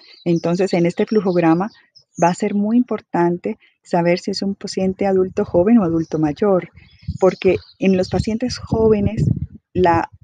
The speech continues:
eh, cantidad de tejido oxigenado es mucho mejor. En el paciente adulto mayor tenemos una hipoxia que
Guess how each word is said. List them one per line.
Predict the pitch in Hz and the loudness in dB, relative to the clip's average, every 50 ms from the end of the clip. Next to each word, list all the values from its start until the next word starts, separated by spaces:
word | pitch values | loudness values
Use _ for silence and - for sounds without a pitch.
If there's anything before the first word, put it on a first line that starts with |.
| - _ - | -16 _ -6
eh, | - 175 175 - | -4 -4 -4 -2
cantidad | - 175 175 175 - - 175 175 180 | -2 -2 -4 -2 0 2 2 2 2
de | - 214 | 2 0
tejido | - - 196 - - 180 180 185 196 | 0 -2 -4 -4 -2 0 2 2 2
oxigenado | 190 - - 196 180 175 175 170 165 165 170 185 | 0 -2 -2 -2 -2 -2 -2 -2 -2 -2 -2 -4
es | 196 - | -6 -6
mucho | 190 190 190 - 202 190 | -8 -10 -10 -10 -10 -10
mejor. | 180 165 - - - 160 175 214 - - _ - - - - - | -10 -10 -10 -6 -4 -2 -2 -4 -4 -10 _ -16 -16 -16 -16 -10
En | 160 165 | -6 -6
el | 160 | -4
paciente | - - 160 - - 180 175 180 196 196 | -4 -4 -6 -4 0 0 0 2 4 4
adulto | 202 202 196 - 214 | 4 4 2 0 -2
mayor | 196 165 160 170 165 - | -2 -2 -2 -2 -2 -4
tenemos | - 190 180 180 185 185 - - | -4 -4 -4 -4 -6 -6 -8 -6
una | 190 185 | -8 -8
hipoxia | 185 - - 180 185 - - - 214 214 - | -8 -8 -8 -8 -8 -8 -8 -12 -12 -12 -12
que | - | -14